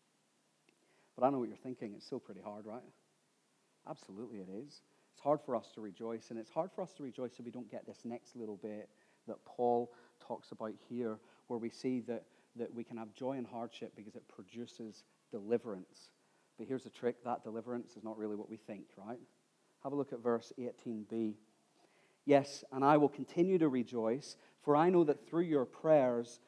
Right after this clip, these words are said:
or the pr-, your prayers and God's provision of the Spirit of Jesus Christ, what has happened to me will join, will turn out for my deliverance."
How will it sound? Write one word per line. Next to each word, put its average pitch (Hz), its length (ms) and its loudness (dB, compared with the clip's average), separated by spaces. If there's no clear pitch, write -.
or 123 100 4
the 117 80 0
pr-, - 180 -2
your 156 180 8
prayers 131 480 4
and 123 160 -4
God's 147 280 6
provision 156 480 0
of 113 120 -4
the 117 80 -10
Spirit 147 480 4
of 113 140 -4
Jesus 123 340 -6
Christ, 127 560 -4
what 151 180 6
has 139 160 -2
happened 190 420 2
to 135 80 -2
me 120 160 2
will 120 240 -2
join, 151 480 2
will 120 120 -6
turn 196 300 2
out 110 200 2
for 143 120 2
my 120 400 6
deliverance." 127 840 2